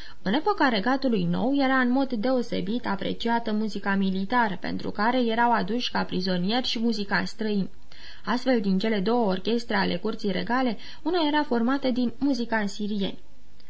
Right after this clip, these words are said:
Dar cu ocazia marilor sărbători se organizau și festivități muzicale populare, în care se produceau adeseori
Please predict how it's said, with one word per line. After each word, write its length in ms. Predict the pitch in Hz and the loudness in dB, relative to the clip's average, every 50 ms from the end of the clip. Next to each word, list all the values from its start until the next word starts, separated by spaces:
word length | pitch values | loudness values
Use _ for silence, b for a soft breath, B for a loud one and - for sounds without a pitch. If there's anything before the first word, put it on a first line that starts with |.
| B B B B B B - | B B B B B B 0
Dar 160 | 247 262 262 | 0 0 2
cu 100 | 254 254 | 2 2
ocazia 540 | 226 226 240 240 240 233 220 240 233 220 196 | 2 4 4 4 4 4 2 2 4 4 4
marilor 500 | 190 196 214 254 262 262 247 233 208 196 | 2 2 2 2 2 2 2 2 0 0
sărbători 580 | 190 - 190 180 175 180 185 190 269 294 311 | -2 -2 -2 -2 0 -2 -2 0 -2 -2 -2
se 100 | 294 302 | 0 0
organizau 580 | 294 277 254 269 254 247 233 220 208 247 262 269 | 0 0 2 0 0 0 0 0 0 0 0 0
și 180 | 254 - 254 | 0 -2 -2
festivități 720 | 247 - 247 240 - 226 220 208 220 202 247 254 247 247 233 | -2 -2 -2 -2 -2 -4 -2 -2 -2 -2 -2 -2 -2 0 0
muzicale 540 | 220 220 202 190 196 196 - 226 220 208 196 | 0 0 0 -2 -2 -2 0 0 2 2 0
populare, 580 | 196 190 190 190 - 226 247 247 240 202 185 | 0 -2 -2 0 0 0 2 2 2 2 0
în 80 | 180 185 | -2 0
care 240 | - 190 185 180 180 | 0 0 0 0 -2
se 140 | 185 185 | -4 -4
produceau 520 | 185 - 185 175 170 180 180 - 233 220 196 | -2 -2 -2 -2 -2 -2 -2 0 0 2 2
adeseori 600 | 180 180 180 233 269 - 294 285 285 269 262 | 0 -2 -2 -2 -2 0 0 2 2 0 0